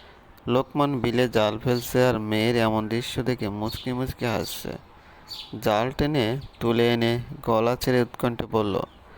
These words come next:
"শান্তা মা, দেখে যা, কত বড় বড় মাছ উঠছে।"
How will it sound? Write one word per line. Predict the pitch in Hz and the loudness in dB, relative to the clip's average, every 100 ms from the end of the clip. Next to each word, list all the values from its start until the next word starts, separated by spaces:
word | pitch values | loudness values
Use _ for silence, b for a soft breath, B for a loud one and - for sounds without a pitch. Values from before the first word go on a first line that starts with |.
| B B B | B B B
"শান্তা | - 117 110 123 | -4 -2 0 0
মা, | 139 127 | 2 2
দেখে | 104 104 117 131 | 2 0 0 0
যা, | 104 76 - - - | 0 -2 -8 -18 -10
কত | - 110 147 | -2 0 2
বড় | 123 110 120 | 2 2 2
বড় | 147 | 0
মাছ | 135 101 120 - | 2 0 0 -2
উঠছে।" | 120 - - | -4 -2 -4